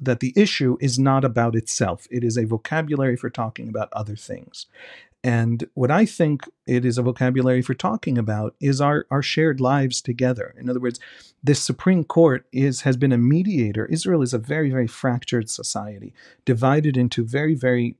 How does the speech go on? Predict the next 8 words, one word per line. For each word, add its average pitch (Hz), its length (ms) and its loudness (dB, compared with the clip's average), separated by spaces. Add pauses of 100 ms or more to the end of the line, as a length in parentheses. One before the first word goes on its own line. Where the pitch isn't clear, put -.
um, 104 420 -4 (480)
distinct - 800 0
cultural 151 560 2
and 104 160 -2
religious 135 460 0
and 104 120 -4
ethnic 139 420 -2
tribes. 131 520 0